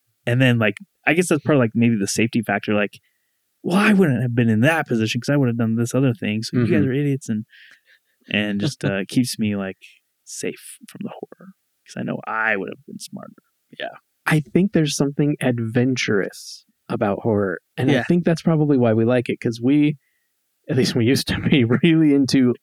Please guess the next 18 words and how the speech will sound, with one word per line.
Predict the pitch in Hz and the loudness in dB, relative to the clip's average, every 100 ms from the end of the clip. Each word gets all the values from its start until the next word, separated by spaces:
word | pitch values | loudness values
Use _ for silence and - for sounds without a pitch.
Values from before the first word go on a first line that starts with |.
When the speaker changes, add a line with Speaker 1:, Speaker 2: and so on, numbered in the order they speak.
| _ _ _ _ - | _ _ _ _ -6
Speaker 2:
adventures, | 113 135 151 - 101 95 - | 0 2 2 2 0 0 0
you | 110 | 0
know, | 117 | 2
like, | 120 107 - | 2 0 -2
spending | - 135 131 127 - _ - | -2 0 0 -2 -6 _ -6
all | 180 202 | 0 0
of | 180 | 2
that | 175 160 | 2 0
time | - 147 147 | 0 2 2
in | 127 | 2
Rock | 107 143 143 | 2 2 0
Canyon | 139 127 117 117 113 110 - _ _ _ - | 0 2 2 2 2 -2 -6 _ _ _ -6
exploring | 139 - - 139 135 123 113 117 117 | -4 -6 0 2 4 4 2 0 0
for | 131 | 0
the | 113 120 | 2 2
adventure | 107 113 110 - | 2 0 -2 -6
of | - | -8
it. | - | -12